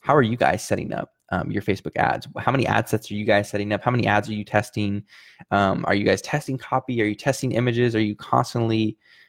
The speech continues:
um, going through this process? I wanna know. Drop it in the comments, and look forward to, uh, responding. And a-, anytime, I'm hopping in. Um, I actually personally manage my Facebook page and all, all that kind of stuff. So I'm gonna hop in and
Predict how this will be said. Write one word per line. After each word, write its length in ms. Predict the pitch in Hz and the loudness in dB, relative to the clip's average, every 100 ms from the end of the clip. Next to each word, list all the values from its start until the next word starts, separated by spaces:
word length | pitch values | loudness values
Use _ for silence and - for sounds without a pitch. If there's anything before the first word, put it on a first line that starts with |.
| _ - | _ 0
um, 680 | 98 92 85 - - - - _ _ - | 4 6 6 4 0 -4 -10 _ _ 2
going 260 | 110 113 | 4 6
through 360 | 113 113 113 117 | 2 -2 -2 0
this 220 | 110 - | 0 -2
process? 600 | - 104 120 - 160 - | 0 0 0 0 -2 0
I 40 | |
wanna 240 | 107 117 107 | 0 2 0
know. 180 | 107 107 | 0 0
Drop 220 | 107 110 | 0 0
it 40 | |
in 60 | 110 | -2
the 60 | 107 | -2
comments, 640 | - 107 107 107 113 - _ - - - - | 0 2 2 0 -2 -12 _ -20 -20 -20 -6
and 360 | 98 101 98 | -2 0 0
look 140 | 98 - | -2 -6
forward 420 | - 104 107 117 | -4 0 0 -2
to, 460 | - 107 101 98 104 - _ _ _ _ _ _ _ _ - - | -4 0 2 2 -2 -8 _ _ _ _ _ _ _ _ -20 0
uh, 320 | 110 101 95 | 4 6 4
responding. 600 | 104 - - 104 143 170 | 2 0 4 4 4 2
And 300 | - 104 101 - | 0 0 -2 -6
a-, 220 | - - | -8 -2
anytime, 440 | 117 120 127 117 101 | -2 2 4 4 4
I'm 100 | 113 | 2
hopping 280 | 117 117 | 2 2
in. 260 | 113 98 95 - | 2 2 -2 -6
Um, 460 | 104 101 95 - - | -2 0 0 -2 0
I 120 | 107 | 2
actually 240 | 113 - | 2 -2
personally 320 | 104 120 - 107 | -6 -6 -4 -2
manage 480 | 107 104 104 104 - _ - _ _ | 0 0 -2 -6 -16 _ -20 _ _
my 100 | - | -4
Facebook 380 | 101 113 113 110 | 2 2 2 -2
page 320 | - 107 107 | 2 4 4
and 100 | 101 | 4
all, 220 | 101 104 - | 2 2 4
all 180 | 107 113 | 6 6
that 120 | 113 | 4
kind 100 | 117 | 0
of 60 | 113 | 0
stuff. 280 | 117 131 | 2 2
So 160 | - 98 | 2 -2
I'm 80 | 107 | 0
gonna 120 | 107 | 0
hop 220 | 110 113 | -2 -2
in 200 | 110 110 | -2 -2
and 180 | 101 98 | -2 -4